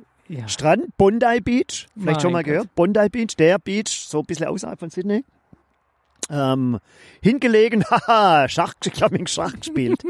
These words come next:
Speaker 1: <laughs>
Speaker 2: Schach oder Backgammon? Ich glaube, es war Schach, es könnte auch Backgammon gewesen sein.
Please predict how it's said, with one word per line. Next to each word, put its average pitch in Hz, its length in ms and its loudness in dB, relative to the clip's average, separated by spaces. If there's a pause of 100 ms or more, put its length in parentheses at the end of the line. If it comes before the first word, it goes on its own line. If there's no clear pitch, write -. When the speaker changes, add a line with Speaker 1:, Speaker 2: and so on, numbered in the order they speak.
Speaker 1:
<laughs> - 180 -20
Speaker 2:
Schach - 280 -2
oder 220 320 2
Backgammon? 143 640 0 (1120)
Ich - 100 -6
glaube, 262 260 2
es - 100 0
war 214 140 4
Schach, 202 320 0
es 220 120 -4
könnte 226 240 0
auch 208 40 2
Backgammon 175 440 0
gewesen 135 300 -2
sein. 113 320 -6